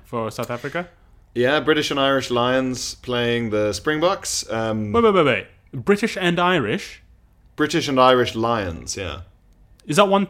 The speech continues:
Speaker 1: is that one team?
Speaker 2: Yeah.
Speaker 1: What? There's a British and Irish joint team?
Speaker 2: Yes, yeah, yeah. They, they, they sort of, they're like, um, they're like the Megazord from Power Rangers. They form, it's,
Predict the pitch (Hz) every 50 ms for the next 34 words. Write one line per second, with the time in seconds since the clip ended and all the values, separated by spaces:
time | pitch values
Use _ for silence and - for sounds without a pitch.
0 | - - 165 156 190 185 190 196 196 185 - 208 123 87 101 - - _ _ _
1 | _ _ _ 104 117 113 - - - - - _ _ _ _ _ - 170 262 -
2 | - - - _ _ _ _ - - - - 165 170 180 156 196 226 - 240 202
3 | 214 196 190 185 185 185 185 170 143 139 156 180 190 185 170 - 202 139 87 98
4 | 156 - _ _ _ _ _ _ _ _ _ _ _ _ _ - 123 151 202 240
5 | 226 - - 170 180 185 180 165 147 127 135 143 131 - 127 127 127 127 - 113
6 | 120 120 - 143 139 135 131 113 - - 131 123 131 131 135 131 - 131 120 117
7 | 117 117 117 113 110 110 107 107 104 - - - - _ _ _ _ - - -
8 | - - - - - _ - 151 170 185 180 170 139 151 160 165 160 151 156 170
9 | 175 165 151 147 123 127 117 107 90 120 113 98 127 127 123 123 117 110 104 98
10 | 90 92 90 101 110 107 - - 151 143 135 123 113 104 101 95 92 90 - -
11 | 117 123 -